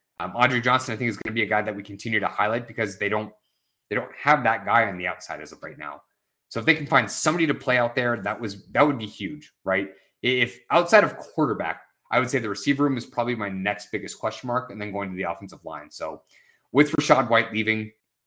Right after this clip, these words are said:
that was already going to be a big step back. Losing other key pieces is going to make it a lot harder for this offense, right? I, I'm very excited for Glenn Thomas.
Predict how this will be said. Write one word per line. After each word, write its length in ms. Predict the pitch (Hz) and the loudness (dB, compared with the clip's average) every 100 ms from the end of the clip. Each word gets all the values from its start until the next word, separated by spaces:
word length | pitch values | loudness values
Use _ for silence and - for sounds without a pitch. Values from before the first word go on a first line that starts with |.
| _ | _
that 80 | 117 | 4
was 160 | 123 117 | 4 2
already 200 | 107 113 | 2 2
going 180 | 107 107 | 0 0
to 60 | |
be 100 | 104 | 0
a 40 | 92 | -2
big 200 | 92 82 | -6 -8
step 240 | 90 85 | -8 -6
back. 200 | 76 78 - _ _ _ | -8 -10 -14 _ _ _
Losing 300 | 120 127 131 | -2 0 0
other 260 | 113 113 101 | -4 -4 -4
key 360 | 92 - 107 - | -6 -8 -8 -8
pieces 600 | - 165 233 233 - - _ _ _ _ _ | -8 -6 -6 -6 -10 -16 _ _ _ _ _
is 120 | 120 | -6
going 140 | 117 151 | 4 6
to 60 | |
make 140 | 147 139 | 6 4
it 80 | 113 | 0
a 80 | |
lot 240 | 113 113 101 | 0 -2 0
harder 240 | - 117 104 | 2 2 2
for 80 | 104 | -4
this 200 | 95 - | -10 -6
offense, 500 | 98 85 76 - - _ _ 107 | -6 -6 -10 -14 -20 _ _ 2
right? 240 | 107 107 - _ | 2 2 -8 _
I, 140 | 120 135 | 2 4
I'm 180 | 139 127 | 4 6
very 200 | 170 170 | 4 4
excited 420 | - 151 135 98 - | 2 0 0 -6 -2
for 180 | 127 131 | -2 0
Glenn 260 | 117 110 | -4 -8
Thomas. 520 | 107 107 127 180 - | -6 -4 -2 -4 -8